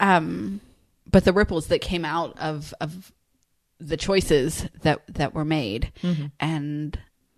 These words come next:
Speaker 1: and it, it is, it is a devastating thing.
Speaker 2: Y-, yes. I mean, I've been,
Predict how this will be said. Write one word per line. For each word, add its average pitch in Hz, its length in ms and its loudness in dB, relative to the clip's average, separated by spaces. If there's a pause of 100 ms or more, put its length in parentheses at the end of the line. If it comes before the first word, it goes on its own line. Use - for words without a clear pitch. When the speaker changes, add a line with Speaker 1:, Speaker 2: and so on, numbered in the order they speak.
(1120)
Speaker 1:
and 165 300 0 (640)
it, 180 220 2
it 185 160 4
is, 208 280 2
it 170 140 0
is 226 160 4
a 196 60 0
devastating 156 680 0
thing. 208 460 -8 (480)
Speaker 2:
Y-, 127 80 -6 (100)
yes. 190 360 4
I 185 40 -2
mean, 185 120 4
I've 202 160 6
been, 185 200 6